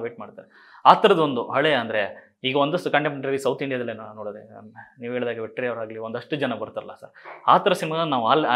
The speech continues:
already ಕೊಟ್ಟಿದ್ದೀವಿ, ಆ ಥರ ಸಿನಿಮಾಗಳನ್ನ ನಾವು ಮಾದರಿಯಾಗಿ ನಿಂತಿದ್ವಿ. So, ಹೇಗೆ ಆ ಥರ ಸಿನಿಮಾಗಳು ಬರಲಿ, ಅದು ನಿಮ್ಮ ಕಡೆಯಿಂದ ಬರಲಿ ಅಂತ ಜನ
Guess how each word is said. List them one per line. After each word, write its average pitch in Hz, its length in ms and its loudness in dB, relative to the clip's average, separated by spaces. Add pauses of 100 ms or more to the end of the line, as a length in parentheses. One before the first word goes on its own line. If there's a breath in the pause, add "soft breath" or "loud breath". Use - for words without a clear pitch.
(160)
already 151 200 0
ಕೊಟ್ಟಿದ್ದೀವಿ, 104 320 -10
ಆ 110 100 -4
ಥರ 147 140 -6
ಸಿನಿಮಾಗಳನ್ನ 143 420 -6
ನಾವು 131 140 -6
ಮಾದರಿಯಾಗಿ 135 440 -2
ನಿಂತಿದ್ವಿ. 110 460 -16 (320 soft breath)
So, 143 160 6
ಹೇಗೆ 175 140 6
ಆ 170 180 4
ಥರ 160 120 0
ಸಿನಿಮಾಗಳು 135 440 -4
ಬರಲಿ, 120 400 -4
ಅದು 113 220 -10
ನಿಮ್ಮ 120 180 -8
ಕಡೆಯಿಂದ 120 280 -4
ಬರಲಿ 107 160 -10
ಅಂತ 104 140 -14
ಜನ 101 160 -12